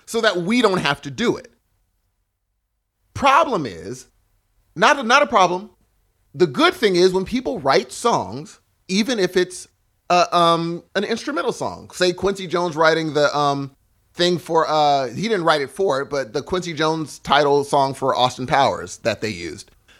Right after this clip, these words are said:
They didn't just say, "Oh, let's take this instrumental song and everything will be fine." No.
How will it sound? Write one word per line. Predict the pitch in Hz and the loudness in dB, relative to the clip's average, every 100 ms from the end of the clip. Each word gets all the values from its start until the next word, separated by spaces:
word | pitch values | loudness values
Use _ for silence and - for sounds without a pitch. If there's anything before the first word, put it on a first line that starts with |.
| _ _ - | _ _ -2
They | 202 | 0
didn't | 240 208 | 2 0
just | 190 - | 0 0
say, | - 156 185 | 2 0 2
"Oh, | 302 | 2
let's | 175 175 | 2 -2
take | - 208 185 | -4 -4 -2
this | 165 160 | -4 -4
instrumental | 156 151 151 147 | -6 -2 0 0
song | 139 127 123 | 0 0 0
and | 123 | 0
everything | 127 123 | 0 -2
will | 113 | -4
be | 113 | -2
fine." | 165 139 131 | 0 0 0
No. | 147 - | -2 -4